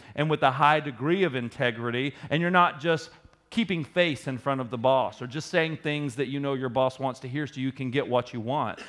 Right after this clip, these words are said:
but you're really genuinely serving out of a good heart, knowing that this employment opportunity that you've been given, you want to be a blessing to the company and to those that you're responsible and you report to.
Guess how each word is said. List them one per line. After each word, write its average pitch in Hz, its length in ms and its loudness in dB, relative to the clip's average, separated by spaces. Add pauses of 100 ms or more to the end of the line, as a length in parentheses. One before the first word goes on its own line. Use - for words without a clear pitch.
(160)
but 165 160 0
you're 170 140 4
really 151 420 4
genuinely 135 540 -2
serving 131 560 0
out 123 120 4
of 120 100 0
a 120 40 -4
good 151 260 0
heart, 143 560 4 (240)
knowing 151 520 2
that 131 240 0
this 156 200 0
employment 156 500 0
opportunity 135 600 0
that 131 180 -4
you've 143 160 -4
been 135 140 -2
given, 156 260 0
you 170 100 -2
want 160 120 0
to 139 40 -2
be 139 100 -2
a 123 60 -2
blessing 143 340 0
to 143 100 -8
the 123 100 -6
company 175 560 -4 (220)
and 170 180 2
to 175 80 2
those 131 280 0
that 143 100 -6
you're 135 120 -2
responsible 131 600 -2
and 131 100 -2
you 123 80 -2
report 139 480 -4
to. 90 240 -12